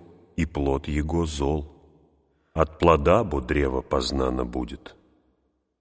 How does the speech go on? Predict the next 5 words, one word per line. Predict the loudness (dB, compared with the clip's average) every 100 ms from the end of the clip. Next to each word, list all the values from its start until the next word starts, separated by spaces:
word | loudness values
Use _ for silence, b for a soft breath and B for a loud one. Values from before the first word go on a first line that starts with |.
| _ _ _ _ _ _ _
Глава | 0 2 4 2
двенадцатая, | 2 2 2 0 -8 -8 -8
стих | -8 -8 -10 -10 -20 _
тридцать | -8 -4 -6 -6
третий. | -8 -8 -8 -12 -20